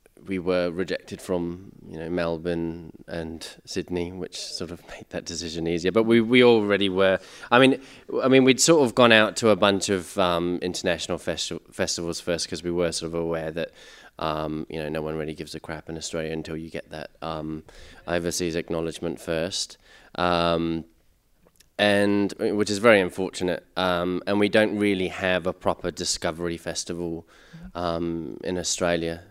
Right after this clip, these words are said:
Uh, it's more so that, you know, more generalist, like, we play films that, um, you know, that have already done the festival circuit overseas. We bring in all the Sundance and Cannes and stuff to our major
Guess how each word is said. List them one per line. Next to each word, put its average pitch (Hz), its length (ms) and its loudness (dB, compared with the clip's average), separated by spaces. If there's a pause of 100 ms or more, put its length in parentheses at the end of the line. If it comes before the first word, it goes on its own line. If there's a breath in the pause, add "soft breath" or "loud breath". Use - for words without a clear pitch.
(140)
Uh, 82 440 -8
it's - 240 -8
more 87 240 -2
so 82 260 -4
that, 80 220 -6 (180)
you 90 140 -10
know, 85 60 -6
more 82 240 -2
generalist, 85 540 -4
like, 78 120 -10
we 90 120 -8
play 82 260 -6
films 82 460 -8
that, 85 360 -6
um, 82 480 -8 (680 loud breath)
you 90 100 -12
know, 87 180 -12
that 85 120 -10
have 82 120 -8
already 82 280 -4
done 82 500 -8
the - 80 -14
festival 82 460 -14
circuit 80 420 -10
overseas. 80 640 -10
We 85 80 -10
bring 85 180 -6
in 80 100 -6
all 78 100 -10
the 80 100 -10
Sundance 80 680 -8
and 85 120 -8
Cannes 80 460 -12
and 80 180 -14
stuff - 300 -12
to 80 180 -12
our 80 100 -10
major 82 480 -6